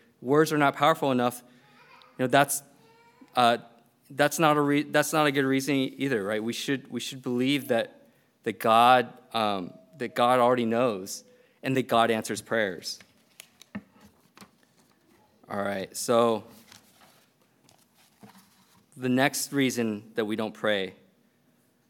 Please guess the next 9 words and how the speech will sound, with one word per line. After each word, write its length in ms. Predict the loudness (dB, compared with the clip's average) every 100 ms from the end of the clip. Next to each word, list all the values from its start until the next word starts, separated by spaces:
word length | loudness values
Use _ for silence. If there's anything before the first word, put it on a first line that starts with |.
| _ _ -12
uh, 220 | -6 -6
might 240 | -4 -4 -4
be 80 |
because 340 | -6 -4 -4 -4
we 180 | -2 0
ha-, 140 | 0 -2 -18 _ _ -20 _ _
we 120 | -8 -4
have 120 | -4
sin. 360 | -4 -4 -4